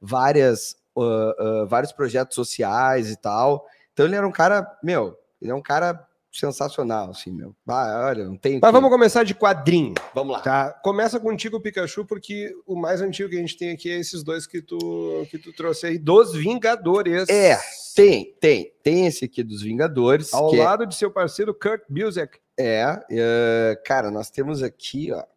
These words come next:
Speaker 1: peraí, deixa eu mostrar aqui. Ah, aqui, não, o Steven Eaglehart, Eaglehart.
Speaker 2: Engel-, Engelhart.
Speaker 1: Tá? Nós temos isso. Mas, cara, ele é um cara que ele começou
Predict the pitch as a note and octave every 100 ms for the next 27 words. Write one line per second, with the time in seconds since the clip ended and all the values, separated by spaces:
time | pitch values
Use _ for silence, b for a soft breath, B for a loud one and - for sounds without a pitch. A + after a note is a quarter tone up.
0 | _ F#2+ E2+ D2 G2+ - G2+ G2 - A2
1 | G#2 - A#2 A2 F2 _ - C3 D3 F2
2 | _ b b b b b - C3 C3+ C3
3 | C3 C3 C3 B2+ C3 C3+ C3 D#3+ E3+ D3
4 | - - B2 D3 F#3 D#3 D3+ - F3+ F3
5 | F#3+ F#3+ E3 D#3+ E3+ E3 E3+ E3+ E3+ -
6 | C#3+ F3 D3 B2 - G#2 F#2+ - - D#3
7 | F#3 D#3+ - D#3 F#3+ E3+ - A2+ F#2+ _
8 | - F#2+ G#2+ D3+ - - B2 A#2 D3+ E3+
9 | A#2+ B2+ F#3+ - - - _ b b b
10 | b G3 A#3+ G3 - - G#3+ C3+ - D#3+
11 | G#3 G#3+ D3 - A2 A#2+ G#2+ - A#2 -
12 | D3 C#3+ A2 - G#2 A2 C3